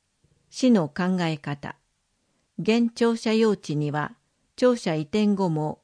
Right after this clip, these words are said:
公共サービスの提供機能を維持するため、市役所の出先機能の導入を積極的に検討することとしています。繁栄状況、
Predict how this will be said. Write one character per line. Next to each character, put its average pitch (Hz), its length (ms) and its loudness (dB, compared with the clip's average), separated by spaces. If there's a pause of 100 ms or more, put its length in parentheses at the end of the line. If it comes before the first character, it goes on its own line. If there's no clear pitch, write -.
公 240 220 0
共 240 260 0
サ 233 200 -2
ー 214 60 0
ビ 170 120 -4
ス - 120 -10
の 151 380 -4
提 233 200 0
供 214 260 0
機 214 180 -2
能 156 260 0
を 160 120 -2
維 202 120 -2
持 180 160 -2
す - 160 -8
る 151 140 -4
た 151 160 -6
め、 143 240 -6 (460)
市 - 180 -4
役 233 260 0
所 175 200 -2
の 160 240 -2
出 180 120 0
先 233 320 -6
機 233 160 0
能 175 220 2
の 151 140 -2
導 190 240 2
入 175 220 0
を 156 340 -4
積 196 280 -4
極 240 220 -6
的 240 260 0
に 220 140 2
検 226 320 0
討 226 160 0
す - 80 -10
る 220 100 2
こ 220 160 -4
と 226 120 -2
と 180 160 -4
し - 80 -16
て 160 120 -6
い 143 140 -2
ま 131 200 -6
す。 - 280 -20 (800)
繁 240 340 2
栄 233 220 4
状 202 200 2
況、 - 520 -6